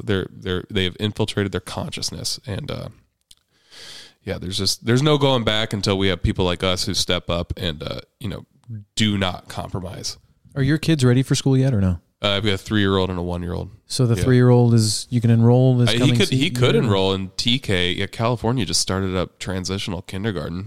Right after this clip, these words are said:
Speaker 2: Mm-hmm.
Speaker 1: you know, to get 'em younger.
Speaker 2: Mm-hmm.
Speaker 1: Um,
Speaker 2: Hmm.
Speaker 1: and I'm not, I mean, I'm gonna keep 'em out as long as I can.
Speaker 2: Mm-hmm.
Speaker 1: Uh, I just, I mentioned I'm gonna run for school board. If I get on school board, I'm gonna send my kids to the schools 'cause,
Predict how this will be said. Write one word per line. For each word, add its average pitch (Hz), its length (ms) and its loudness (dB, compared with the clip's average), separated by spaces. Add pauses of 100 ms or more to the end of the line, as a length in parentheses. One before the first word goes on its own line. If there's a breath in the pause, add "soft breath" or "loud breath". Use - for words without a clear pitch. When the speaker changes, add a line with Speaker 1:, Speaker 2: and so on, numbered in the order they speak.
Speaker 2:
Mm-hmm. 110 220 0
Speaker 1:
you 98 80 -4
know, 85 120 -4
to 90 100 -8
get 90 160 -6
'em - 100 -14
younger. 95 400 -6 (160)
Speaker 2:
Mm-hmm. 110 420 -12
Speaker 1:
Um, 90 460 -2
Speaker 2:
Hmm. 131 80 0 (220)
Speaker 1:
and 87 400 -2 (180)
I'm 92 240 -6
not, 87 220 -4 (100)
I - 20 -6
mean, 82 220 -6
I'm 92 80 -4
gonna 92 120 -2
keep - 220 -8
'em 85 120 -10
out 87 100 -4
as 87 100 -6
long 92 240 -4
as 87 80 -8
I - 100 -10
can. 107 440 -2
Speaker 2:
Mm-hmm. 110 240 2 (460)
Speaker 1:
Uh, 87 240 -2 (280)
I 92 80 -10
just, - 280 -4
I 92 80 -2
mentioned 92 340 0
I'm 90 80 -2
gonna 87 160 -6
run 90 200 -2
for - 120 -6
school - 320 -2
board. 87 300 -4
If 90 120 -10
I - 140 -10 (200)
get 98 140 -2
on 98 140 -2
school 127 280 -2
board, 85 200 -4
I'm 90 80 -6
gonna 90 160 -8
send 90 240 -4
my - 140 -12
kids - 320 -10
to - 80 -8
the - 100 -8
schools 95 480 -2
'cause, 95 400 -4